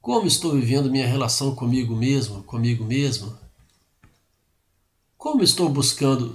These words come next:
desenvolver meu autoconhecimento? Como estou buscando desenvolver educação emocional, inteligência emocional?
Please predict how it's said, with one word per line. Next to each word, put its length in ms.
desenvolver 720
meu 200
autoconhecimento? 1040
Como 240
estou 240
buscando 460
desenvolver 800
educação 680
emocional, 920
inteligência 840
emocional? 760